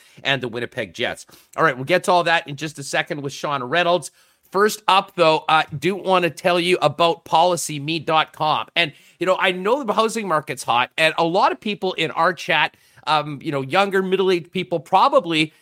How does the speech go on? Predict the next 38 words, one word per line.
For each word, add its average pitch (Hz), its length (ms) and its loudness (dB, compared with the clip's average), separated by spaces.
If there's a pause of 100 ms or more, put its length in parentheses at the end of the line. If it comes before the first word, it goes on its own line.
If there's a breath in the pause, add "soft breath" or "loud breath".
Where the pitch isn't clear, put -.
(240 soft breath)
have 156 160 -6
just 175 260 -2
gotten 147 300 2
into 143 640 -4
their 165 140 2
new 170 200 0
house 214 320 0
for 175 100 -6
the 120 120 -6
first - 340 -6
time. 110 280 -4
So 160 260 -4
congrats, 190 600 -4
you're 151 100 -6
a 139 40 -6
new 208 180 -4
homeowner, 220 520 0
you 135 80 -10
saved 185 280 -4
up 180 140 -2
for 165 60 -10
the 151 80 -4
down 165 260 0
payment, 147 360 -2
you 117 60 -14
secured 226 440 -4
the 214 80 2
mortgage, 180 520 2
you 113 80 -16
found 202 280 0
your 190 100 2
dream 175 320 0
home. 135 180 -2
What 226 180 0
a 214 40 6
ride 208 320 2
it's 165 120 -8
been. 165 300 0